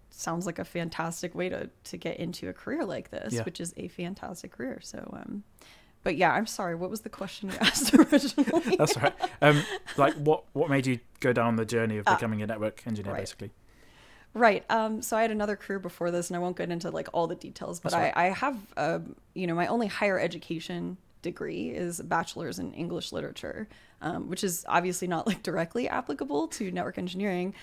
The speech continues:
Speaker 1: Um, I didn't actually know that network engineering was a thing for,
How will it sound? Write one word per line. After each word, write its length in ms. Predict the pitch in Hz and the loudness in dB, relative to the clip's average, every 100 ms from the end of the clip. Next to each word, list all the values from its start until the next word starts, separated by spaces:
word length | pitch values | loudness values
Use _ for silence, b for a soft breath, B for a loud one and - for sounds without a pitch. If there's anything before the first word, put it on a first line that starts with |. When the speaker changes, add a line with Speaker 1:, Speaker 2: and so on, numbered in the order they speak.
| B B B | B B B
Speaker 1:
Um, 260 | 180 175 - | 2 2 4
I 80 | 214 | 6
didn't 160 | 262 | 6
actually 280 | 277 262 269 | 4 2 0
know 120 | 233 | 0
that 120 | 208 185 | 0 0
network 220 | 180 185 | -2 -2
engineering 420 | 180 170 170 170 | -4 -4 -4 -4
was 160 | 170 185 | -6 -10
a 60 | - - | -14 -6
thing 420 | 175 190 233 262 | -4 -2 -4 -6
for, 560 | - 185 175 180 175 | -4 -2 -2 -4 -6